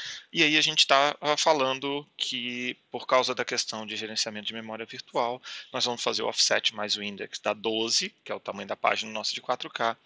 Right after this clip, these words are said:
Então a gente tem um índice de sete bits aqui, o que significa uma cache de dois à sétima, que é igual a cento e vinte e oito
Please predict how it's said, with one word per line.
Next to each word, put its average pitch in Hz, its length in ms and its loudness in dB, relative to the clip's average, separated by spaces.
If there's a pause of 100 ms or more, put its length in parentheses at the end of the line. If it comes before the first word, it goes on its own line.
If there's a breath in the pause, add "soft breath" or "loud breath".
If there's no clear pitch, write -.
(280 loud breath)
Então - 100 -8
a 107 60 -2
gente 120 240 4
tem 131 180 2
um 135 120 -6
índice 110 320 -2
de 139 120 -8
sete 117 400 2
bits 110 400 -10
aqui, 120 400 -10 (2500 loud breath)
o 170 80 -10
que - 80 2
significa 160 640 4
uma 135 120 2
cache 117 460 4
de 113 380 2 (2250 loud breath)
dois 104 640 -4
à 147 160 -4
sétima, - 800 0
que - 100 -8
é 135 80 -2
igual 110 440 -6
a 123 60 -4
cento - 540 -6
e 127 120 -12
vinte 110 400 -6
e 131 40 -6
oito 104 640 -10